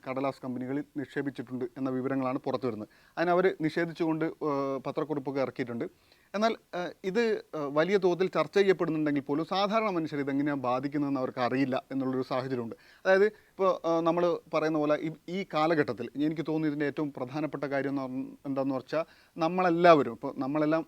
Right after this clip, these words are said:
ഇപ്പോൾ ഞാനും റിസ്വാനൊക്കെ ഉൾപ്പെടുന്ന ഒരു സ്ട്രാറ്റ, സോഷ്യൽ സ്ട്രാറ്റ എന്ന് പറയുന്നത് വളരെ കീഴ്ത്തട്ടിൽ നിൽക്കുന്ന ആളുകളാണ്. വളരെ നമ്മൾ നമ്മുടെ, ആ, എന്താ പറയുക, ശമ്പളം കൊണ്ട് നമ്മുടെ ഒരു മാസത്തെ ചെലവ്, ആ, എന്താ പറയുക, ക-, കഴിച്ചുകൂടുന്ന, ആ, വിഭാഗത്തിൽപ്പെടുന്ന മനുഷ്യരാണ്. ആ മനുഷ്യർ പോലും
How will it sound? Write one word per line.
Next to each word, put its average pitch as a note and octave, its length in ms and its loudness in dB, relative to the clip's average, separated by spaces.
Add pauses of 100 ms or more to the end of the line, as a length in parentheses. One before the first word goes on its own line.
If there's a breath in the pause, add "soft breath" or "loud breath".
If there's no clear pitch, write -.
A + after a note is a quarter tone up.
ഇപ്പോൾ C3+ 220 -8 (160)
ഞാനും D3 380 -4 (100)
റിസ്വാനൊക്കെ C#3+ 400 -4
ഉൾപ്പെടുന്ന C#3+ 360 -6
ഒരു C#3+ 240 -4
സ്ട്രാറ്റ, C#3 420 -2 (120)
സോഷ്യൽ C#3+ 280 -4
സ്ട്രാറ്റ C3+ 340 -4
എന്ന് C3+ 180 0
പറയുന്നത് C3+ 420 -4 (300 soft breath)
വളരെ F#3 280 4 (420)
കീഴ്ത്തട്ടിൽ F#3+ 480 4
നിൽക്കുന്ന D3 380 0 (120)
ആളുകളാണ്. A#2+ 420 -2
വളരെ D3 380 0 (300 loud breath)
നമ്മൾ D#3+ 300 -2
നമ്മുടെ, D#3+ 300 2
ആ, D3 680 0
എന്താ D3 140 4
പറയുക, C#3 180 2
ശമ്പളം D3+ 420 2
കൊണ്ട് D3 180 0
നമ്മുടെ D3+ 480 0
ഒരു D#3 220 0
മാസത്തെ D#3 360 0
ചെലവ്, D3 380 0 (240 loud breath)
ആ, D3 460 0
എന്താ D#3 140 2
പറയുക, D3 280 2 (140)
ക-, D3+ 180 -2
കഴിച്ചുകൂടുന്ന, F3+ 680 2 (160)
ആ, D3 60 -8
വിഭാഗത്തിൽപ്പെടുന്ന C#3+ 800 -2
മനുഷ്യരാണ്. B2+ 420 -4 (360 soft breath)
ആ A#3+ 140 2
മനുഷ്യർ G3 440 2
പോലും D3 380 0